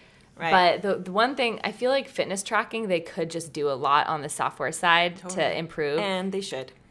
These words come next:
Speaker 2: Yeah,
Speaker 3: Yeah.
Speaker 2: because, like, already they're tracking your heart rate, but they don't put that in context for you. They don't give you
Speaker 3: <clears throat>
Speaker 2: heart rate zones
Speaker 3: True.
Speaker 2: that you should be, you know, that you can set goals of trying to
Speaker 3: Right.
Speaker 2: achieve during a workout.
Speaker 1: Right.
Speaker 2: Um, like, really, yeah, they just don't, they don't give you any context.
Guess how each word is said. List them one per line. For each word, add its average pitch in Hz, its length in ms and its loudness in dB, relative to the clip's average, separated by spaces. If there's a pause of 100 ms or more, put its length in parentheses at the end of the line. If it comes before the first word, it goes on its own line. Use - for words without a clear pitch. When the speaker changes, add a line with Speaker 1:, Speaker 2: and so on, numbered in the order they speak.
(100)
Speaker 2:
Yeah, 269 180 6
Speaker 3:
Yeah. - 20 8
Speaker 2:
because, 247 300 2
like, 240 180 2
already 277 240 6
they're 240 120 4
tracking 214 380 0
your 196 80 0
heart 196 260 4
rate, 185 200 -2
but 180 100 -4
they 165 100 2
don't 185 160 0
put 208 140 -8
that 208 160 -2
in 180 80 -4
context 160 560 -6
for 147 180 -2
you. 147 240 0
They 156 140 0
don't 160 240 -2
give 175 140 0
you 160 240 -2
Speaker 3:
<clears throat> - 80 -8
Speaker 2:
heart 160 140 2
rate 139 200 -4
zones 160 640 -4 (140)
Speaker 3:
True. 208 300 -8
Speaker 2:
that 180 260 6
you 170 360 -2
should 165 200 -8
be, 160 400 -4
you 170 120 -6
know, 156 140 -2
that 151 160 -2
you 160 80 -4
can 165 140 -10
set 160 240 -2
goals 156 260 -2
of 156 100 -6
trying 160 180 -8
to 139 60 -6
Speaker 3:
Right. 147 80 -6
Speaker 2:
achieve 247 340 -6
during 233 240 -2
a 214 40 -6
workout. 214 560 2 (340)
Speaker 1:
Right. 196 200 4
Speaker 2:
Um, 185 80 2
like, 190 220 0
really, 233 500 2 (440)
yeah, 214 360 8
they 196 140 4
just 202 200 -2
don't, 180 540 2
they 180 100 2
don't 185 340 0
give 165 160 -6
you 156 120 -4
any 135 180 -6
context. - 920 -6